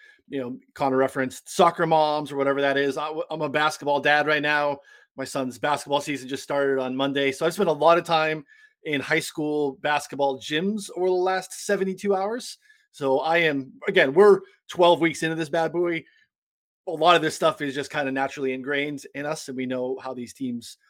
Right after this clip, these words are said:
profile and match up and all these different things. But, uh, you know, we'll lean on your guys' expertise. I'll be grinding a lot probably on Friday. We'll definitely try to stop and smell the roses a little bit tomorrow while watching games. But, uh, again, lots of great content continuing on the site. Connor and I do have a prop article out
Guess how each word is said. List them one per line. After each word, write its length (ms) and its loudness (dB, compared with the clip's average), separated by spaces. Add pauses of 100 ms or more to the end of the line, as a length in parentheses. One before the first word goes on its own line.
(120)
profile 480 6
and 60 -2
match 240 0
up 180 -2
and 60 -4
all 140 -2
these 140 -4
different 240 -10
things. 320 -4
But, 180 -10
uh, 220 -4 (320)
you 100 -6
know, 60 -4
we'll 120 0
lean 200 0
on 140 0
your 100 0
guys' 320 -4
expertise. 480 -8
I'll 120 6
be 100 0
grinding 360 0
a 60 -2
lot 280 0
probably 360 -2
on 120 -4
Friday. 720 0 (380)
We'll 160 -14
definitely 440 -6
try 220 -4
to 100 -4
stop 360 -2
and 100 -14
smell 160 -10
the 100 -8
roses 360 -4
a 20 -6
little 220 4
bit 100 -2
tomorrow 380 0
while 200 0
watching 320 -6
games. 380 -10
But, 180 -16
uh, 200 -8 (360)
again, 140 -6
lots 220 0
of 40 -12
great 160 0
content 400 -8
continuing 360 -6
on 80 -8
the 80 -8
site. 240 2
Connor 180 2
and 80 2
I 140 4
do 160 0
have 180 4
a 100 4
prop 300 0
article 340 0
out 120 2